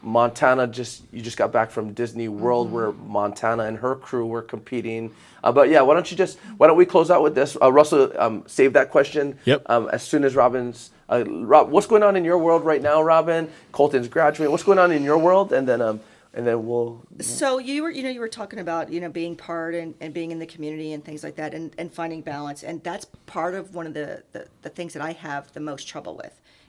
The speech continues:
Speaker 2: is finding balance, because I work from home, um, because that's where I can focus, and then it's my kids, and so finding the time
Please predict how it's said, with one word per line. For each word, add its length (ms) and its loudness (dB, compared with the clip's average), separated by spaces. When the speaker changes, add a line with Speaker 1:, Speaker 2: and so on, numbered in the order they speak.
Speaker 2:
is 160 -12
finding 300 -10
balance, 500 -16
because 460 -10
I 80 -4
work 240 -6
from 140 -10
home, 340 -10
um, 420 -10
because 580 -10
that's 320 -10
where 140 -8
I 100 -6
can 180 -16
focus, 560 -12
and 220 -8
then 320 -8
it's 420 -14
my 200 -10
kids, 440 -14
and 180 -6
so 300 -8
finding 400 -8
the 80 -8
time 500 -12